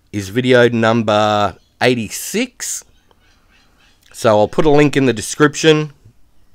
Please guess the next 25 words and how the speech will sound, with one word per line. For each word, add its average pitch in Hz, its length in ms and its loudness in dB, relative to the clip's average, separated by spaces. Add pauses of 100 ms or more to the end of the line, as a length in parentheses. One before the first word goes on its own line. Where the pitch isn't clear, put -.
(380)
and 107 640 -2 (680)
you 135 120 -4
can 120 120 -2
go 127 240 6
back 113 360 0
and 95 160 -8
watch 113 300 0
that 127 240 0
one. 147 300 -2 (240)
This 139 240 -2
video 120 480 4 (160)
is 101 180 -8
just 117 300 -2
on 107 260 0 (640)
mixing 139 300 0
the 104 80 -2
tube 113 380 -2
paint 113 400 -2 (360)
and 101 760 -2 (640)
we'll 110 160 -2
do 120 180 4
a 104 60 2
bloom 131 320 2
with 95 80 -2
it. - 200 -8